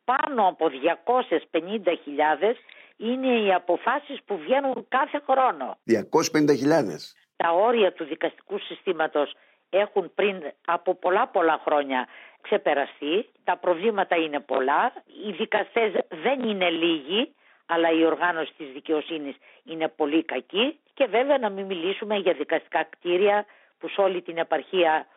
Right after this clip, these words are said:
Speaker 1: πολλά από αυτά αντιμετωπίζουν προβλήματα.
Speaker 2: Πόσες χιλιάδες υποθέσεις εκκρεμούν αυτή τη στιγμή να δικαστούν;
Speaker 1: Σε πανελλαδική κλίμακα;
Speaker 2: Ναι.
Speaker 1: Πάνω από ενάμιση εκατομμύριο.
Speaker 2: Ενάμιση εκατομμύριο υποθέσεις. Και άμα πάει κάποιος τώρα με την υπόθεσή του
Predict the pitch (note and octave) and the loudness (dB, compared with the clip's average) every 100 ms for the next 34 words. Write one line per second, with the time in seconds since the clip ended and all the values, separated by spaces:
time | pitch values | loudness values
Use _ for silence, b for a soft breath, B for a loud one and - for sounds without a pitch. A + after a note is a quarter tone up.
0 | - F#3 F#3 F3 D#3 D3+ E3 D#3 D3 D3 | -2 2 4 2 -2 -2 -2 -2 -4 -12
1 | C3+ D3 C3+ B2+ B2+ A2 C3+ C#3+ F3 D4+ | -12 -12 -12 -12 -14 -10 -12 -8 0 0
2 | D4 - A3 A#3 G3 F#3+ F3+ D#3 D3+ C#3 | 0 -4 -4 -2 2 4 4 2 0 2
3 | D3 C3+ C3 B2+ A#2+ G#2+ F#2+ - G2+ - | 2 2 0 0 2 2 0 -2 -6 -2
4 | G#2 G2+ F#2+ F#2+ F#2+ - E2+ D2 _ _ | 0 0 0 -4 -6 -8 -12 -12 _ _
5 | - F#3 F3 E3 D3+ C3 A#2+ G3 - D#3+ | -4 -2 -2 0 0 -2 -6 -8 -2 -2
6 | D3 D#3+ A#3 A3+ - A#2+ F#2+ - - C#4 | -2 -2 0 -2 -2 -2 -2 -6 -4 -2
7 | A#3 F3+ E3 D#3 D3+ C#3 B2+ C#3 C3+ B2+ | 0 0 0 2 0 -2 -4 -4 -4 -4
8 | B2 A#2 A2+ A2+ _ G#2 G2 C3 D#3+ E3 | -6 -6 -6 -8 _ -8 0 2 2 0
9 | C3 B2+ D#3 D#3+ D#3 D3+ A#2 - - - | 0 2 4 4 2 0 0 -2 -14 -10
10 | - F3+ G3+ G3 G#3 G3+ G#3 F#3+ F#3+ F#3+ | 0 2 2 4 2 2 2 2 2 2
11 | F#3 E3+ D#3 D#3 D#3 F#3 E3 F#3 E3+ | 2 0 0 0 2 2 4 2 2